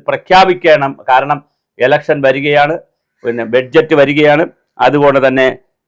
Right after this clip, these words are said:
ആ, പിന്നെ പുതിയ ശമ്പള വർധന വന്നാൽ അതും രണ്ടായിരം കോടി രൂപയുടെ പ്രതിസന്ധി വരുത്തും. അപ്പൊ അതും എങ്ങനെ കണ്ടെത്തുമെന്നുള്ള കാര്യത്തിൽ ബാലഗോപാൽ വലിയ പ്രതിസന്ധിയിലാണ്. അപ്പൊ ഇതെല്ലാം കൂടി വലിയ ബുദ്ധിമുട്ടിലേക്കാണ് പോയിക്കൊണ്ടിരിക്കുന്നത്.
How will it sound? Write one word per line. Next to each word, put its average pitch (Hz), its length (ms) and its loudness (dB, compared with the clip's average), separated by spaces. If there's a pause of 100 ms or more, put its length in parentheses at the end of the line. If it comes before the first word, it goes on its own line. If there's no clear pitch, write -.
ആ, 113 60 -4 (100)
പിന്നെ 123 240 -2 (180)
പുതിയ 160 280 2 (360)
ശമ്പള 175 300 2 (100)
വർധന 156 260 0 (120)
വന്നാൽ 123 280 0 (220)
അതും 202 220 0 (120)
രണ്ടായിരം 143 520 0
കോടി 131 220 0
രൂപയുടെ 123 360 0 (340)
പ്രതിസന്ധി 139 460 -4
വരുത്തും. 139 260 0 (540)
അപ്പൊ 151 100 0 (120)
അതും 208 200 2 (140)
എങ്ങനെ 143 220 -6 (100)
കണ്ടെത്തുമെന്നുള്ള 127 680 -4
കാര്യത്തിൽ 117 340 0 (100)
ബാലഗോപാൽ 123 500 2 (500)
വലിയ 127 200 0 (100)
പ്രതിസന്ധിയിലാണ്. 147 680 -2
അപ്പൊ - 200 -6
ഇതെല്ലാം 160 380 2
കൂടി 185 160 4 (600)
വലിയ 156 200 2 (100)
ബുദ്ധിമുട്ടിലേക്കാണ് 139 800 -4
പോയിക്കൊണ്ടിരിക്കുന്നത്. 123 600 -4